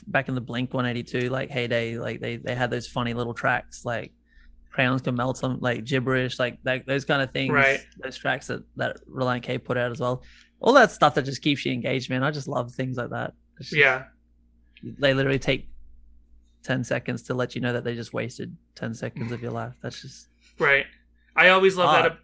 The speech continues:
Speaker 2: about any kind of band, but I definitely like it about Relient K is, is the ability to, like, have fun and goof around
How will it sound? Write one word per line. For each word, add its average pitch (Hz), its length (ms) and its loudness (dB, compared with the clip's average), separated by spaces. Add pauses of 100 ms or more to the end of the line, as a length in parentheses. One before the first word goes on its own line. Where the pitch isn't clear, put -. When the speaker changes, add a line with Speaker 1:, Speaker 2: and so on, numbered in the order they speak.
(140)
Speaker 2:
about 165 220 4
any 165 160 2
kind 156 200 -4
of 147 80 -6
band, 135 260 0
but 143 100 -2
I 139 80 0
definitely 151 340 -2
like 135 160 -4
it 143 60 -4
about 131 240 -4
Relient 131 300 -4
K 131 280 -4
is, 127 260 -12
is 127 200 -6
the 143 100 -6
ability 139 420 -2
to, 143 200 -10
like, 131 200 -2
have 143 220 2
fun 139 280 -2
and 131 120 -6
goof 135 220 -10
around 127 580 -2